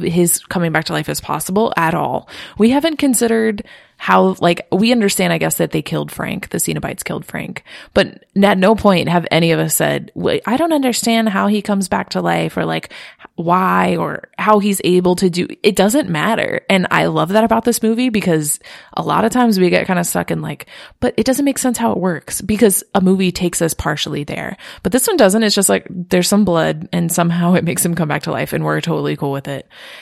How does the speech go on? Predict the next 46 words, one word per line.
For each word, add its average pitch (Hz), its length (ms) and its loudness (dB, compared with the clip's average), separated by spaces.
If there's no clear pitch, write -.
So 156 360 2
I 180 160 4
like 175 260 0
that 147 120 -4
about 147 220 -8
this 143 180 -6
movie. 143 480 -6
I 170 180 0
don't 185 340 4
think 185 180 0
any 175 140 2
of 170 40 0
these 208 120 -2
characters 180 400 -2
are 311 60 2
enjoyable, 139 640 0
except - 440 -4
maybe 175 360 0
Kirsty. 170 580 -6
But - 160 -2
also, 262 360 -2
I 202 120 2
don't 180 380 0
care 202 200 -2
about 185 240 -2
what's 190 200 -2
going 190 180 0
on 202 100 0
between 208 280 0
Kirsty 175 420 -4
and 240 80 -2
Larry. 170 500 -6
I 175 60 -4
don't, 175 340 0
I 175 80 2
did 175 260 2
not 180 380 0
care 220 180 2
at 208 80 4
all. 190 300 2
The 180 80 -6
phone 202 260 2
call 208 220 4
that 202 140 0
they 208 140 0
had, 185 460 0